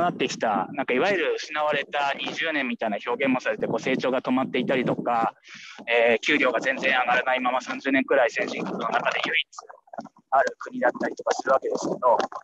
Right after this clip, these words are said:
地方はそういう課題がよりこう濃縮されて、もう人もいなくなっていく、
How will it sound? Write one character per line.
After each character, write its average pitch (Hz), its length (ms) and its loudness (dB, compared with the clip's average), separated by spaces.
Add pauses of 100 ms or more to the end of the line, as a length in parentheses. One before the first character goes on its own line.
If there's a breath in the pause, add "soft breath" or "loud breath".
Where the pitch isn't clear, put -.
地 185 80 -2
方 269 220 8
は 127 260 6 (400)
そ 220 160 2
う - 20 4
い 240 60 6
う 226 60 4
課 214 140 4
題 214 180 6
が 196 100 6
よ 175 160 6
り 214 240 4 (140)
こ 170 320 4
う - 20 -2
濃 165 160 2
縮 - 240 -2
さ 170 140 2
れ 160 120 4
て、 147 360 2 (180)
も 131 60 0
う - 20 0
人 160 220 0
も 165 140 4
い 160 60 4
な 156 140 2
く 160 120 0
な 165 120 0
っ 165 40 -2 (120)
て - 80 -2
い - 140 -4
く、 123 400 0